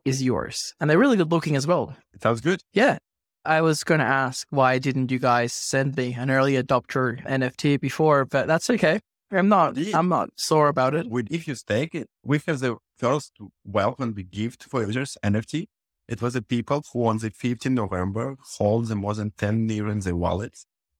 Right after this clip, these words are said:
Speaker 2: And then you have to open the website, N F T dot here wallet dot app, click Get My Bonus N F T, and it should be gift for you.
Speaker 1: Yeah, that is a bit technical. I didn't do that, but I did notice today,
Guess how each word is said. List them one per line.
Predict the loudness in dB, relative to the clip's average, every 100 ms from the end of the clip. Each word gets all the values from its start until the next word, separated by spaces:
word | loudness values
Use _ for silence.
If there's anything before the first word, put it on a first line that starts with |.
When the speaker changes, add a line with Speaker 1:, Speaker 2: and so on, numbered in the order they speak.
| _
Speaker 2:
And | -2 -2 0
then | 0 0
you | -6 -6
have | -6 0
to | 0
open | 0 -2
the | -4
website, | -6 -4 -2 -2 -2
N | -6 -6
F | -8
T | -10 -6
dot | -6 -6
here | -4
wallet | -4 -4 -8
dot | -8 -8
app, | -8 -10 _ _
click | -6 -4 -4 -10 -20 _ -12 0
Get | 2 2
My | 0 0
Bonus | 0 -2 -2 -2
N | -4
F | -2
T, | -6 -6 -12 _ _ _ -4
and | -2 -2 -4 _ _ _ _
it | -6
should | -2 -2 0
be | -2
gift | -4 -8 -6
for | -2
you. | -2 -4 -10 _ _ _ _ _ _
Speaker 1:
Yeah, | 2 2
that | 2 2
is | 4
a | 2
bit | 2
technical. | 2 0 2 2 2
I |
didn't | 2 0 2
do | 2 2
that, | 0 -2 _ _
but | 2 4 2 0 -6 -12 _ _
I | -4 -2
did | 0 0 2
notice | 2 4 2 -2 -2 -10 _ 0
today, | 0 4 4 4 2 0 -4